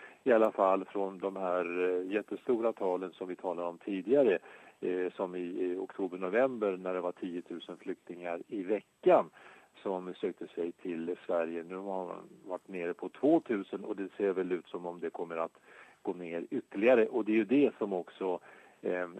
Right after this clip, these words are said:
det här beslutet ifrån den svenska regeringens sida syftar till.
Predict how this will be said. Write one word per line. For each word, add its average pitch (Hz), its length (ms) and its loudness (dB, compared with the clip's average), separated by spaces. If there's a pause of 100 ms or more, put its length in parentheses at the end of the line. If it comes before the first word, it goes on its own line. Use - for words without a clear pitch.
det 98 100 -2
här 90 160 0
beslutet 90 540 -8
ifrån 90 420 -8
den 90 140 -8
svenska 110 380 2
regeringens 90 380 0
sida 85 420 -6
syftar 87 340 -6
till. 95 340 0